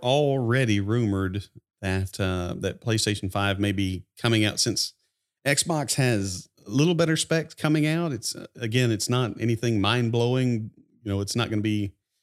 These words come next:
I don't think it's gonna be that noticeable, actually, but because of that, they've already rumored that PlayStation will come out with a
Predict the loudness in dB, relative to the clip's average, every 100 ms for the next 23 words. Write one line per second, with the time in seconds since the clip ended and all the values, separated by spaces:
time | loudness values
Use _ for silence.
0 | _ 2 4 4 2 2 2 2 2 2
1 | 2 4 4 0 -6 -2 0 -2 -2 -4
2 | -2 -4 -6 _ _ _ _ _ 0 4
3 | 4 4 4 4 2 2 2 2 2 2
4 | 2 0 -2 0 2 2 0 0 0 2
5 | 0 0 0 0